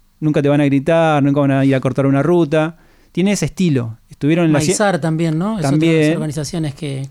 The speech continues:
Speaker 1: Son muchas organizaciones de lobby que no son lo-, solo locales. O sea, apresid estuvo en la cop recién, hace poco, y saca documentos sobre la sustentabilidad del modelo. Tiene
Speaker 2: Ujú.
Speaker 1: ese cinismo, además.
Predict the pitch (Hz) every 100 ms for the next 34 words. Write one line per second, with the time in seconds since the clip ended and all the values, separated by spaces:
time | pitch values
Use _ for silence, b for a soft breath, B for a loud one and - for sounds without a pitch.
0 | _ - 240 262 311 311 202 180 165 214
1 | 214 180 185 214 196 196 226 - 247 -
2 | 294 240 170 220 196 160 226 202 127 113
3 | - - 151 147 170 175 - 262 - 185
4 | 160 131 214 - - 135 123 151 156 190
5 | - 139 139 175 180 190 - 208 214 143
6 | 113 117 - 131 131 135 156 175 - 131
7 | 127 117 120 - 127 123 123 147 139 127
8 | 170 180 127 131 160 151 135 131 156 180
9 | 147 120 117 117